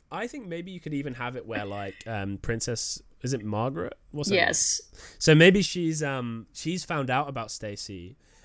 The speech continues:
Speaker 1: and she invites her to Belgravia, like, under the pretense of, like, "Look, we're long lost twins, like, we should meet."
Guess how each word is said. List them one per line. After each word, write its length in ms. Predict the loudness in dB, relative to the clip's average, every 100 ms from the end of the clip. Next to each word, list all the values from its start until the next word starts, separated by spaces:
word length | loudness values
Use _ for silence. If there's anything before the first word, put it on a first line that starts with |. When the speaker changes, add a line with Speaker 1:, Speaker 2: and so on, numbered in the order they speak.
| -10
Speaker 1:
and 160 | -6 2
she 320 | 6 8 10
invites 560 | 8 8 8 6 6 4
her 180 | 2
to 160 | 2 -2
Belgravia, 840 | -2 -2 0 0 0 0 -4 -6 -6
like, 220 | -6 0
under 200 | 0 2
the 100 | 0
pretense 460 | -2 -2 -2 -4
of, 100 | -4
like, 260 | -2 -2 -4
"Look, 260 | 0 2 4
we're 100 | 2
long 240 | 4 4
lost 460 | 2 2 -2 -6 -14 -20 _ -4
twins, 360 | 2 4 4 0
like, 100 | -2
we 80 | -2
should 180 | 0
meet." 340 | 4 4 4